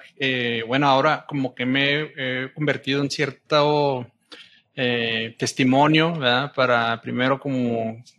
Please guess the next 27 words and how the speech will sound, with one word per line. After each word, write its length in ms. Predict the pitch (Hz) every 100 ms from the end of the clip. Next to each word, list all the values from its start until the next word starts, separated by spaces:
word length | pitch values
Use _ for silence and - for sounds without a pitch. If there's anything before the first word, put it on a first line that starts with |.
| - 180
como 320 | _ 120 117
pastor 400 | 117 - 131 123
para 180 | 143 131
la 40 | 123
gloria 380 | 127 131 139
del 140 | 143 127
Señor 460 | 127 120 123 139
y 120 | 131 123
lo 200 | 117 -
que 220 | 120 120
Él 100 | 120
puede 500 | 135 135 135 139 143
hacer 300 | 139 - 131
en 160 | 135 131
tu 120 | 127
vida. 300 | 127 135 160 - - - _ _ _ _ _
Segundo, 720 | - 131 127 131 135 143 143 - _ _ _
como 600 | - 127 123 123 123 120
un 140 | 123 123
cambio 720 | 131 135 131 143 139 143 139 -
en, 560 | 127 123 120 117 117 - _
en 180 | - 127
amor 340 | 120 131 139 -
propio, 380 | 139 139 156
como 180 | 151 131
lo 120 | 123
mencionas. 680 | 127 117 - 131 147 160 -